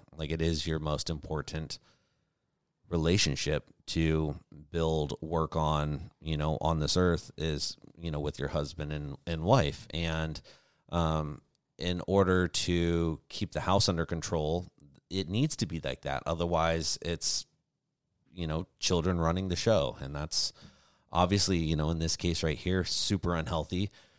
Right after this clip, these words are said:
And, um, you know, the children have a lot more power than we ever expect them to or we ever give to them, but we actually do give it to them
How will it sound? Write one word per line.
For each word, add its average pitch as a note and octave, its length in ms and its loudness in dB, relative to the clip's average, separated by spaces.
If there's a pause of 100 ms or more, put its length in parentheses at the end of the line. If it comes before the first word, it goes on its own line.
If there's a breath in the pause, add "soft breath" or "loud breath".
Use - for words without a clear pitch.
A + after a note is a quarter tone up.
(420 soft breath)
And, D#2+ 680 -2 (100)
um, D#2 500 -2 (680)
you D#2+ 100 -6
know, D#2 220 -4
the D2 140 -8 (160)
children G2+ 340 2
have F#2 180 2
a F2 40 4
lot E2+ 280 4
more G2 120 8
power F#2 420 4
than D#2 500 -2 (320)
we F2 380 -2
ever E2 380 4
expect - 500 0
them E2+ 140 0
to G2 260 6
or D#2+ 140 2
we D#2+ 240 -2
ever D#2 340 0 (180)
give F2 300 -2
to G2+ 100 0
them, G#2+ 440 0 (380)
but F#2 120 4
we F2+ 260 2
actually E2+ 280 0
do D#2+ 180 0
give D#2+ 160 0
it D#2+ 120 -2
to D#2+ 100 -4
them F2+ 280 2